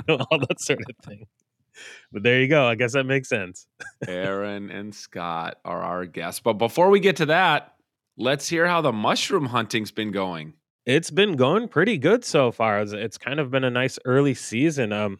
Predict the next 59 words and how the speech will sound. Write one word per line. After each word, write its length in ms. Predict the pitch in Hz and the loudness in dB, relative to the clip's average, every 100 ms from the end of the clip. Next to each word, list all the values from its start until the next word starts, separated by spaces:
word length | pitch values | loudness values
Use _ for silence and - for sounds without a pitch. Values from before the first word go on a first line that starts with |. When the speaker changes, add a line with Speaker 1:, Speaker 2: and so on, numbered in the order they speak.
| - | -12
Speaker 1:
me 160 | 113 127 | -2 0
and 60 | |
my 100 | 131 | 2
partner, 380 | 120 131 139 123 | 2 2 4 4
we, 240 | 117 123 117 | 4 4 4
uh, 160 | 107 98 | 4 0
we, 340 | 107 107 117 113 | -6 -2 2 2
uh, 100 | 104 95 _ | 2 -6 _
went 280 | 117 120 120 | -2 0 2
out 180 | 127 127 _ - | 2 0 _ 2
around 400 | 135 139 139 143 | 4 6 4 2
the 100 | 135 | 0
Twin 300 | - 139 131 | 0 -2 0
Cities 340 | 139 135 120 | 2 4 2
metro 380 | 117 117 135 123 | 0 0 4 4
area. 320 | 113 110 113 | 4 4 2
I'm 100 | 110 | 0
never 220 | 110 113 | 0 0
gonna 180 | 110 110 | 0 -2
give 160 | 101 104 | 0 2
away 200 | 104 107 | 2 0
my 140 | 101 | -2
secret 380 | 90 110 101 101 | -4 -6 -6 -8
spots 380 | - 98 98 - | -4 -4 -4 -8
'cause 160 | 107 | -8
you 80 | 101 | -6
can't 240 | - 104 | -4 -4
do 160 | 95 107 | 0 0
that 120 | 104 | 0
with 120 | 98 | -2
<laughs> 80 | 120 | -4
morel 260 | 143 120 113 | 2 4 4
mushroom 380 | 110 110 120 104 | 0 0 0 0
hunting. 280 | 101 98 107 - - - - - - | -2 -4 -6 -16 -20 -18 -16 -14 2
Um, 340 | 117 117 113 | 4 4 4
but 120 | 120 | 4
we've, 260 | 120 147 - | 6 4 4
we've 220 | 127 156 | 2 2
found 260 | - 143 147 | 2 0 0
a 20 | |
decent 360 | 123 143 - | 2 0 0
amount 320 | 113 113 143 - | 0 2 0 0
so 200 | 123 104 | 0 2
far, 360 | - 95 117 | 0 0 2
and, 100 | 113 | 2
uh, 160 | 110 101 _ _ _ | 0 0 _ _ _
we've 140 | 113 117 | -2 2
also 240 | 127 120 | 2 0
captured 420 | - 113 - 113 | -2 -2 -2 -6
some, 280 | - 110 107 | -4 -8 -4
uh, 100 | 95 | -4
pheasant 480 | - - 123 120 98 | -4 0 0 0 -2
backs 320 | 104 107 - | -2 -2 -4
as 220 | 107 98 | -8 -4
well 260 | 95 101 104 | 0 0 0
as, 300 | 104 95 - | -4 -8 -6
um, 240 | 101 95 92 | -6 -6 -12
some 320 | - 110 90 | -8 -8 0
ramps. 520 | 113 101 - - - | 0 0 -4 -12 -12